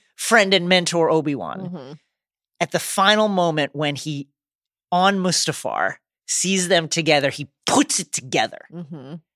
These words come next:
Speaker 1: and is like, "Ah, I've been so blind to this.
Speaker 2: Mm-hmm.
Speaker 1: And now I see why this is, I get it all now.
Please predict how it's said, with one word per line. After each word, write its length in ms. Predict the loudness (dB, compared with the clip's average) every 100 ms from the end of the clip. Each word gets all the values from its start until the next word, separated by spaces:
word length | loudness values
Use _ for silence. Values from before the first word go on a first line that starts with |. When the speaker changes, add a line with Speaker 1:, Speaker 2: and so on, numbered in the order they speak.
| _ _ _ -6
Speaker 1:
and 120 | -4
is 160 | -2
like, 260 | -2 -2 -4 -2
"Ah, 420 | 4 6 6 2 -4 -2
I've 140 | 0 0
been 100 | -2
so 200 | 0 0
blind 380 | 2 0 0 -2
to 100 | -4
this. 400 | -4 -2 -2 -4
Speaker 2:
Mm-hmm. 220 | -8 -6 -2
Speaker 1:
And 260 | -2 0
now 320 | 4 6 6
I 160 | 6 4
see 580 | 2 0 0 0 -4 -10 _ _ -12
why 480 | -2 4 6 6 4
this 280 | 2 -2 -2
is, 240 | -4 -8 _ _ _ 4
I 200 | 4 4
get 320 | 4 4 6
it 100 | 6
all 320 | 8 8 6
now. 420 | 2 0 -2 -4